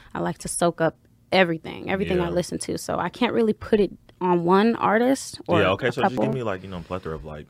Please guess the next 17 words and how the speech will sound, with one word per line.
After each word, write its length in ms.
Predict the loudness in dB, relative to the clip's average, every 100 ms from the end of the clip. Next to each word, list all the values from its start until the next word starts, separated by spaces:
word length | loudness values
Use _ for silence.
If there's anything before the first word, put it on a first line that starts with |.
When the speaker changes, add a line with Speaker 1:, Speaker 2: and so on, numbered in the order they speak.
| -10
Speaker 2:
artists 280 | -8 -10 -14
that 200 | -16 -16
you 60 |
really 300 | -12 -12 -12
like. 260 | -12 -14 -12 -12 -12 _ _
Speaker 1:
Michael 320 | -16 -12 -8 0
Jackson. 640 | 0 0 -6 -6 -6 -6 -10 -14
Speaker 2:
Mm-hmm. 280 | -10 -10 -10 -14 -20 -20 _
Speaker 1:
Um, 840 | -8 -4 -4 -6 -10 -14 -16 -16 -20 _
Speaker 2:
And 140 | -4 -4
include, 320 | 0 0 2
like, 160 | 0 0
new 180 | -2
artists, 400 | -2 -4 -6 -12
like, 160 | -12 -12
of 120 | -14
today. 380 | -14 -14 -14 -16